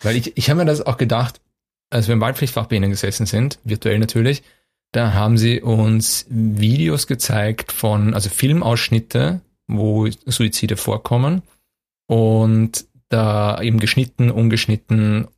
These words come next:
Da habe ich mir in der Sekunde, wo Sie das gezeigt haben, habe ich mir die Frage gestellt, weil ich mich jetzt so stark mit diesem Thema auseinandersetze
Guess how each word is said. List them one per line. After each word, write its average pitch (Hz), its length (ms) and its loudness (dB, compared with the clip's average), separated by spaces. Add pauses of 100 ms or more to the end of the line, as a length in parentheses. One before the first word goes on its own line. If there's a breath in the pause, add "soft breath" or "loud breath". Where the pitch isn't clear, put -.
Da 113 120 -2
habe 143 100 -2
ich - 100 -8
mir 135 240 0
in 120 140 2
der 131 80 2
Sekunde, 160 480 -2
wo 135 80 0
Sie 127 80 0
das 120 120 -4
gezeigt - 480 -4
haben, 117 300 -2 (340 loud breath)
habe 113 180 -4
ich 131 140 -2
mir 143 80 2
die 120 80 2
Frage 110 420 -2
gestellt, 117 500 0 (560)
weil 120 340 -2
ich 175 160 -4
mich 147 160 -2
jetzt - 320 -2
so 147 160 0
stark 123 400 -2
mit 135 140 -2
diesem 117 180 0
Thema 113 300 2
auseinandersetze 104 1080 0